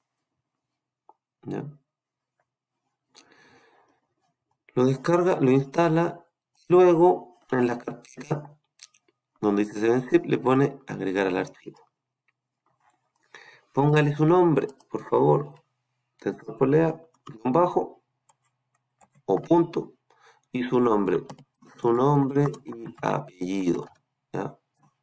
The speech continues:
Daniel Rabanal, ¿ya? Para que yo cuando descargue sepa a quién pertenece esta tarea y le pongo ok.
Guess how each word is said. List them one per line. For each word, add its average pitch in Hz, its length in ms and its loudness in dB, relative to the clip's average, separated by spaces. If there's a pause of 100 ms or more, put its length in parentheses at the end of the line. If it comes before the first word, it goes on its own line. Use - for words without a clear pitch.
(2750)
Daniel 131 540 4
Rabanal, - 720 -6 (360)
¿ya? - 180 -10
Para 101 260 -2
que 104 100 -2
yo 123 100 2
cuando 131 220 0
descargue 147 400 -2 (120)
sepa 175 440 0
a - 100 -16
quién - 240 -10
pertenece 139 480 -2
esta 135 160 -6
tarea 156 360 -2 (420)
y - 60 -10
le 135 100 4
pongo 139 420 0
ok. - 220 -4